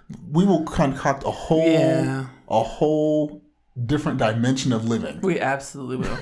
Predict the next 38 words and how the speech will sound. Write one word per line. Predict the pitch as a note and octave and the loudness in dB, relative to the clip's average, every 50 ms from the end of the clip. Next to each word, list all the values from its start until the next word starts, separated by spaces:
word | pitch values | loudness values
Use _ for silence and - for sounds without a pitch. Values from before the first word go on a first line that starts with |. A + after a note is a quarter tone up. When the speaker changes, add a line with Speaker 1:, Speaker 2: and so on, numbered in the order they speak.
| - - - | -6 -2 0
Speaker 2:
<laughs> | A#3+ - - - A3+ - - - - - - - - - - - - - | 2 2 4 4 4 4 2 0 -4 -10 -16 -20 -20 -20 -20 -12 -4 -2
Based | D3 C#3 C3+ - | -2 0 0 2
upon | C#3 B2+ B2+ | 2 2 2
something | - C#3+ A#2+ A#2 A#2 A2+ | 2 0 0 2 2 2
that's | - G2+ - - A#2 | 2 0 -2 -2 0
not | A#2 A#2 B2 B2 B2+ | 2 2 2 2 2
even | C3 C3 B2 A#2+ A2+ | 2 2 2 2 2
real | A2+ A2+ A2+ A2 | 2 2 2 2
yet | G#2+ G#2+ G#2 F2 | 0 0 -2 -2
and | F#2 G2 | -4 -4
hasn't | - - G#2+ G#2+ G#2 A2 G#2 | -2 -2 -2 0 0 -2 -2
even | G2+ C#3+ | 0 0
Speaker 1:
Yes, | C3+ A2+ G2 F#2 - | 2 2 0 -2 -2
Speaker 2:
happened. | E2+ D#2+ E2+ F2 | -6 -8 -8 -8
Speaker 1:
that's | - - C3 B2+ - | -6 -4 -4 -4 -6
true. | - - C3+ B2+ B2+ - - _ _ - | -8 -10 -10 -12 -12 -14 -16 _ _ -2
Speaker 2:
Right? | A2+ A2+ A2 A2+ A2+ - - - - - | -2 0 0 0 -4 -6 -12 -10 -2 2
And | C3+ C3 C3 D#3+ | 2 4 4 4
then, | F#3+ F#3+ F#3 F3 F3 F3 | 4 4 4 4 2 2
and | C3+ C3 D3 | 2 2 2
then | D#3 D3+ C#3+ | 2 2 0
you | C3+ C3 B2+ | 0 0 2
break | A#2+ C3 C3+ C3+ C#3 | 2 2 2 0 0
it | C3 | 0
down | C#3+ C#3+ | 0 2
and | C3+ B2 | 2 2
you | B2+ | 2
say, | B2+ C3 A#2+ | 0 0 0
"Well, | A#2 A#2 A#2 A#2+ | 0 0 0 2
what | C#3+ D#3+ D#3 - | 0 0 -2 0
happens | D3+ B2+ C3 - A#2 A2+ | -2 -2 0 0 0 0
if | A#2 A2 - | 0 -2 -2
I | G#2 | -4
do | G2+ G2+ F#2+ F2 | -4 -4 -6 -8
that?" | E2 C2+ B1+ - | -8 -10 -10 -8
And | - G#2+ | -8 -8
it's | G#2+ - - | -6 -4 -2
like, | G#2+ G2+ G2 - | 0 0 -2 -2